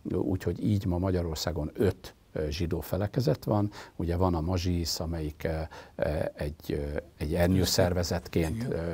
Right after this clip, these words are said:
Speaker 1: összefog, ö, egy elég jelentős, ö, struktúrát. Ö, emellett van az ortodoxia, amelyik szintén, ö, ugyanúgy, ahogyan a Mazsisz, ö, a magyarországi zsidó tradícióknak a,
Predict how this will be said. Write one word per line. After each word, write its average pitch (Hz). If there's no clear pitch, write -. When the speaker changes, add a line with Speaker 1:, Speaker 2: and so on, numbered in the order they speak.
Speaker 1:
összefog, 85
ö, 80
egy 85
elég 82
jelentős, 82
ö, -
struktúrát. 98
Ö, 80
emellett 82
van 82
az 76
ortodoxia, 90
amelyik 78
szintén, 82
ö, -
ugyanúgy, 85
ahogyan 87
a 87
Mazsisz, 85
ö, 87
a -
magyarországi 85
zsidó 78
tradícióknak 80
a, 78